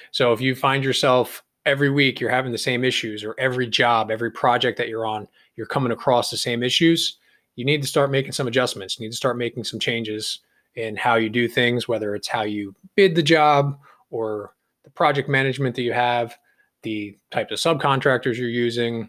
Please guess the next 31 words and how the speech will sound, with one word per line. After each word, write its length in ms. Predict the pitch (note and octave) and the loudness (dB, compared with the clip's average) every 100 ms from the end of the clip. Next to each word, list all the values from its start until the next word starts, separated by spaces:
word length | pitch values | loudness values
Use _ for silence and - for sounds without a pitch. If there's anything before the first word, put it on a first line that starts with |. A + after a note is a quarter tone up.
| _ - | _ -14
you 100 | G#2 | -12
know, 80 | |
depending 280 | G2+ B2 A2 | -8 -6 -6
on 160 | G#2+ G2 _ | -8 -12 _
what 140 | A2+ | -12
type 180 | - B2 | -6 -8
of 60 | - | -6
field 260 | C3 A#2 | -4 -2
you're 140 | A#2+ A#2+ | -2 -2
in, 160 | A#2 A2+ _ _ - | -2 -6 _ _ 0
things 220 | D#3+ C#3 | 2 4
like 160 | B2 | 4
that. 240 | A2+ F#2+ - - | 2 -2 -2 2
Don't 280 | D3+ D#3 | 4 4
just 240 | D3 D3 - | 4 2 2
keep 220 | D3 B2+ | -2 0
making 480 | B2+ B2 B2+ A#2 - _ _ | 0 0 0 -6 -8 _ _
the 100 | A#2 | -4
same 240 | C3 A#2 | -2 -2
mistakes 460 | A2+ - A2 - - | -4 -4 -4 -4 -6
over 220 | C3 A2+ | -4 -4
and 80 | G#2+ | -4
over 220 | G#2 G2+ | -8 -10
again. 220 | G#2 G#2 - _ _ - - - _ | -14 -18 -20 _ _ -20 -20 -20 _
Another 720 | A2+ A#2+ B2 C#3 D3 D3 C#3+ - _ _ _ _ _ C3+ | -4 0 4 6 8 8 6 -2 _ _ _ _ _ 0
great 260 | C3 C3 | 2 2
thing 160 | - C3 | 2 2
that 100 | B2+ | 4
I 80 | A#2+ | 2
think 280 | C#3+ C3 B2 | 2 0 0
is, 280 | A#2 - | -2 -6